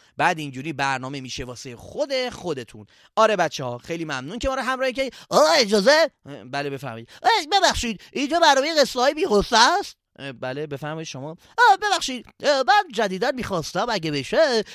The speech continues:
بیام تو برنامهٔ قصه های بی غصه مجری بشم. اه، بله، حالا بعداً انشالله، الان که دیگه بخش پایان. نه، نه، اجازه بدید، من می‌تونم تست صدا بدم، می‌تونم براتون شعرهای قشنگ بخونم و کارهای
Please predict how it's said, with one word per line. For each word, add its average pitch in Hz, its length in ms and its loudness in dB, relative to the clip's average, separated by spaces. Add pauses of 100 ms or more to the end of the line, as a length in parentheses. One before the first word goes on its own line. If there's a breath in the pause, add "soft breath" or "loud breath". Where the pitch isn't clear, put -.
(120)
بیام 269 260 2
تو 330 80 -4
برنامهٔ 185 500 0
قصه 185 280 -2
های 220 140 2
بی 302 80 -4
غصه 156 280 -4 (120)
مجری 156 400 -2
بشم. 143 340 0 (180 soft breath)
اه، 139 480 -8
بله، 147 280 -2
حالا 160 200 -4
بعداً 175 280 -4
انشالله، 117 460 -10
الان 123 180 -12
که 170 100 -14
دیگه 147 180 -10
بخش 156 240 -8
پایان. 120 280 -12 (220 loud breath)
نه، 269 180 4
نه، 226 140 2
اجازه 165 300 2 (100)
بدید، 320 320 -2 (240 loud breath)
من 330 200 6
می‌تونم 294 300 0
تست 240 380 0
صدا 139 320 -4
بدم، 311 300 2 (240 loud breath)
می‌تونم 220 320 -2
براتون 175 320 -4
شعرهای 143 340 -4
قشنگ 151 360 -8
بخونم 392 340 0 (240 loud breath)
و 170 80 0
کارهای 139 400 -4